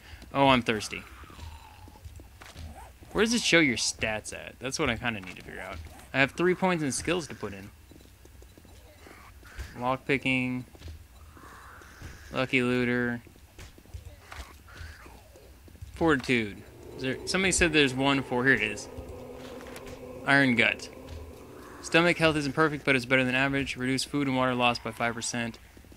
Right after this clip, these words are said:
And chance of food poison dysentery is reduced by one percent. Okay, buy that. Buy? Buy? How do I put a point into it?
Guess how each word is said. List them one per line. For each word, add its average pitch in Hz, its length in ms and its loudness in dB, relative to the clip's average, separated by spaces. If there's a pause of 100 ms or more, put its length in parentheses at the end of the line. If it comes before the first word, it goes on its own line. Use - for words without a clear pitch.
(1000)
And 123 260 4
chance 139 280 2
of - 40 -14
food 143 200 2
poison 131 320 4
dysentery 123 420 2
is 113 100 0
reduced 113 460 -4
by 110 100 -2
one 110 240 -4
percent. - 460 -10 (1500)
Okay, 110 120 -8
buy 127 300 4
that. 98 320 -2 (2250)
Buy? 120 380 -2 (180)
Buy? 123 380 -2 (4000)
How 151 60 -8
do 143 100 2
I 147 60 4
put 160 160 2
a 151 60 4
point 185 240 2
into 110 220 -2
it? - 120 -10